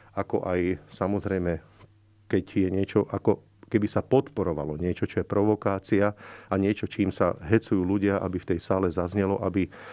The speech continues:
možno, že sa niekomu ublížilo a podobne. Takže ani jeden, ani druhý extrém by rozhodne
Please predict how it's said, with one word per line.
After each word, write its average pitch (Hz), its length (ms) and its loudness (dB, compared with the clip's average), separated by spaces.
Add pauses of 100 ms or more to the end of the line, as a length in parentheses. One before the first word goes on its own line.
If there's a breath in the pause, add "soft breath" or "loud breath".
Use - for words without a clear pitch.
(160 loud breath)
možno, 95 240 2
že 95 320 2
sa 95 160 -4
niekomu 92 320 -2
ublížilo 92 480 0
a 85 80 -2
podobne. 87 400 -4
Takže 98 320 -2
ani 120 240 4
jeden, 101 320 0
ani 98 240 -2
druhý 98 240 0
extrém 87 400 -2
by 82 100 0
rozhodne 85 480 0